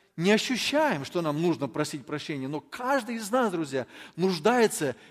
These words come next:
ежесекундно, ежемгновенно нуждается в Божьем прощении. И Христос дарит нам свободно, по благодати,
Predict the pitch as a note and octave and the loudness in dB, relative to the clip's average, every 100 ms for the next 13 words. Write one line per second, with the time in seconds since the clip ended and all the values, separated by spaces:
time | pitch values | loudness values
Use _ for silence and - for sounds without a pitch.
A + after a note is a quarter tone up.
0 | - C3 A#3+ B3 B3 - - - - A#3+ | -10 0 2 4 2 0 -2 -4 0 0
1 | D#3 C#3 C3 C#3 A#3+ G3+ A#3+ F#3 F#3+ G#3 | 0 -2 -2 2 2 2 -2 0 0 0
2 | F#3 G#3 F3+ D#3+ C3+ D3 D#3+ F3 G#3 E3 | 0 -2 -2 -4 -4 -4 -4 0 0 0
3 | - C3+ B2 - - A#2+ F3 E3 E3 D3 | -4 -8 -10 -12 -12 2 2 2 -6 -8
4 | C#3+ - D3 A#2 F#2 E2+ _ _ _ _ | -12 -12 -14 -16 -18 _ _ _ _ _
5 | E3+ - G3+ - G#3 D3+ A#2 F#3+ G#3+ G3+ | -4 -2 -2 2 2 2 2 2 4 2
6 | G#3 F3 D3 B2+ - - F3+ D#3+ G#3 F#3+ | 0 -2 -2 -4 -6 -2 -4 2 4 4
7 | C#3 B2 D#3 F3 F#3+ G3 G#3 E3+ C3+ | 2 -6 -4 -4 -4 -2 -2 -2 -6